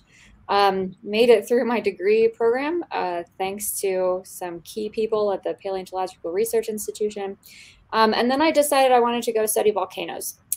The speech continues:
And so I did a master's degree, uh, looking at the chemistry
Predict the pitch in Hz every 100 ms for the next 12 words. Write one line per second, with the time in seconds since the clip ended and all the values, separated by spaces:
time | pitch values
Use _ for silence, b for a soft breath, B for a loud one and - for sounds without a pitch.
0 | - 208 202 - 214 202 196 190 190 -
1 | 190 185 185 185 180 - 185 185 185 208
2 | 214 214 202 202 214 269 285 - - 190
3 | 180 185 202 190 - - 208 220 - 214
4 | 214 208